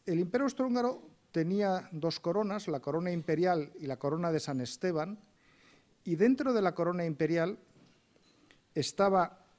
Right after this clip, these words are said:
íntegramente la actual República Austríaca, la actual República Checa,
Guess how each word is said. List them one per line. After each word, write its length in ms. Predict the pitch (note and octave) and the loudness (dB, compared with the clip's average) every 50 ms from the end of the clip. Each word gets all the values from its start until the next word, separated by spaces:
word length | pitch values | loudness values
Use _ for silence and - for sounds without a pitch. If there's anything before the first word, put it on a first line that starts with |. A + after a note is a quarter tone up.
| _ - | _ -2
íntegramente 880 | A#3 A#3 A#3+ A#3+ A#3 G#3+ F#3+ F#3 F3 E3+ F3+ F#3+ F#3 E3+ D#3 - C#3 | 2 2 2 2 2 0 2 0 0 0 0 0 0 -2 -2 -2 -2
la 140 | C3 C3 C3 | -2 -2 -4
actual 280 | B2+ - - D#3+ E3 D#3 | -4 -2 -2 -2 0 0
República 540 | D#3 D#3 C#3 - D#3+ D#3+ D3 D3 C#3 - | 0 -2 -2 -2 -4 -4 -4 -4 -2 -2
Austríaca, 800 | C3+ C3+ A#2+ - - - G3 A3 G#3+ G3+ F#3 F#3+ - G#3+ A3+ A3 - - - - E3+ | -2 -2 -4 -6 -8 -6 -2 0 0 0 0 -2 -4 -6 -6 -8 -10 -16 -20 -18 -10
la 160 | F3 E3 D3+ | -6 -4 -2
actual 380 | C#3 B2 - - D#3 D#3+ E3+ D#3+ | -2 -4 -2 0 2 2 2 2
República 580 | D#3+ D#3 C3+ - E3 D#3+ D3 C3+ B2 - B2 A#2+ | 0 -4 -4 -4 -4 -2 -2 -2 -2 -2 -4 -4
Checa, 500 | - - - G#3+ G#3 G#3 F#3+ G3+ A#3 | -2 0 0 0 0 0 -2 -6 -6